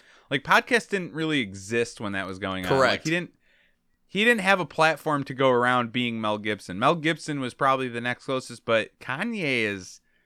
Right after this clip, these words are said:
Speaker 1: bigger than Mel Gibson, and that's saying a lot.
Speaker 2: Uh, huge, w-, uh, way bigger than Mel Gibson. He has a
Speaker 1: Oh, I
Speaker 2: yeah.
Speaker 1: know. Mel, but, I mean, Mel Gibson was,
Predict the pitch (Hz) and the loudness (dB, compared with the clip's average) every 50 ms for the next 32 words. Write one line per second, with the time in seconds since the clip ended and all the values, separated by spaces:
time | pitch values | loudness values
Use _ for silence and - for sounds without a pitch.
0 | _ _ _ _ _ - _ _ _ _ - 135 143 143 135 131 123 110 110 107 | _ _ _ _ _ -20 _ _ _ _ 2 2 2 4 4 0 -2 -2 -2 -4
1 | 107 110 117 117 110 104 95 87 117 147 - - - - 98 95 92 104 123 139 | -2 0 0 0 0 -2 -4 -4 -4 -4 -4 -4 -6 -8 -8 -6 -4 -2 -4 -4
2 | 139 - - 120 117 107 92 82 80 80 73 71 69 _ _ _ _ _ _ _ | -4 -4 -6 -4 -4 -4 -6 -8 -12 -12 -14 -14 -16 _ _ _ _ _ _ _
3 | _ _ - _ _ _ _ _ - 110 110 104 104 104 90 - - - - 214 | _ _ -20 _ _ _ _ _ -2 0 2 2 2 0 -2 -4 -4 0 2 4
4 | 175 123 - - 117 127 117 - 135 120 120 120 135 147 151 147 131 113 113 104 | 4 2 2 -2 -4 -4 0 2 2 2 4 6 8 8 10 8 8 4 2 0
5 | 104 101 - - 73 - 117 110 107 107 101 95 87 - - 90 - - 107 82 | 0 -4 -6 -8 -6 -4 -2 -2 0 2 2 0 0 -2 -4 -6 -6 -6 -6 -8
6 | 76 90 110 135 147 143 131 120 - - 123 120 - - - - - 151 170 151 | -8 -2 2 4 4 4 4 2 -2 -4 -4 -4 -4 -6 -10 0 4 6 6 8
7 | 139 143 170 170 135 113 104 95 - 113 120 123 123 147 160 - - _ _ _ | 8 6 6 6 4 4 2 0 -4 -12 -10 -4 -2 0 0 0 -2 _ _ _
8 | _ _ _ _ - 147 143 - 127 - _ _ _ _ _ - 165 156 147 135 | _ _ _ _ -8 -2 -2 -2 -2 -2 _ _ _ _ _ 0 2 2 4 4
9 | 131 151 156 156 151 147 131 - 139 127 120 117 117 110 104 - | 4 4 4 4 4 0 -2 -2 -2 2 4 4 4 4 0 -6